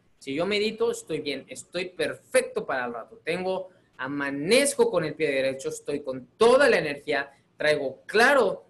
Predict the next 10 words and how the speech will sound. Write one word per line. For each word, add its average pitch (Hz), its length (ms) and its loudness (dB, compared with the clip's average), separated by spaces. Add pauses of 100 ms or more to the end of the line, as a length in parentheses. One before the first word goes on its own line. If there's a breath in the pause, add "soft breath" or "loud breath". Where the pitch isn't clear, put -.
(120)
tengo 160 340 -2
la 151 140 0
visión, 220 720 0 (140)
escucho 170 440 -8
la 147 180 0
hora 151 220 0
de 135 160 -2
oro, 220 560 4 (180)
me 156 140 -4
preparo 220 840 0